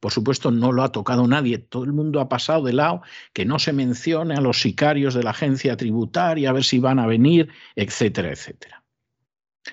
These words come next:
Nosotros esto venimos diciéndolo décadas, un servidor décadas. Y, por cierto, aprovecho para recordarles que todavía esta semana en cesarvidal punto T V pueden ver ustedes el documental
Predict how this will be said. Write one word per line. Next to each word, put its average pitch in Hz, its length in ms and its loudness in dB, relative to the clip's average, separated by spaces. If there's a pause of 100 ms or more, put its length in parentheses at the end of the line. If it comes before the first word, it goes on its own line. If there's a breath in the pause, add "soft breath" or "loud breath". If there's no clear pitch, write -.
(160 loud breath)
Nosotros 160 460 2
esto 147 260 2
venimos 139 420 2
diciéndolo 123 760 0
décadas, 85 800 -4
un 143 160 0
servidor 147 680 -2
décadas. - 680 -8
Y, 110 100 0
por 117 180 2
cierto, 160 340 2
aprovecho 101 500 -2
para 87 200 -4
recordarles 123 880 -2 (520 loud breath)
que 127 120 0
todavía 143 760 0
esta 120 260 -8
semana 95 560 -10 (420)
en 113 180 -2
cesarvidal 110 800 -2
punto 113 340 0
T 110 120 0
V 135 240 4
pueden 113 340 0
ver 120 160 0
ustedes 120 400 -2
el 110 140 0
documental 113 720 0